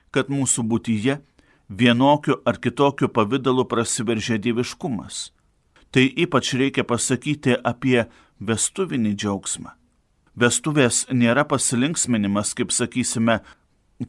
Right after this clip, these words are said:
kokie nors vakarėliai, šokiai, pobūviai ar kuris pažįstamų susitikimas, bet jos yra to pradinio džiaugsmo išraiška, kai Adomas pamatė tą didžiąją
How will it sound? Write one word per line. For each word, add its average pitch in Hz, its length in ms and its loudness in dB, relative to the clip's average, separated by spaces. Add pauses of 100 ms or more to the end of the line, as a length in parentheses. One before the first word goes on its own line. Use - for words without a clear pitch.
kokie 120 240 2
nors 120 320 4
vakarėliai, 120 560 2
šokiai, 131 640 -2 (1000)
pobūviai 127 560 2 (320)
ar 120 160 4
kuris 127 320 2
pažįstamų 135 640 2
susitikimas, 110 920 -4 (580)
bet 127 220 0
jos 151 320 0
yra 135 560 0
to 139 160 0
pradinio 131 560 -2
džiaugsmo 113 640 -4
išraiška, 110 640 -6 (340)
kai 139 240 0
Adomas 139 720 0 (420)
pamatė 131 640 2 (580)
tą 123 160 6
didžiąją 135 400 0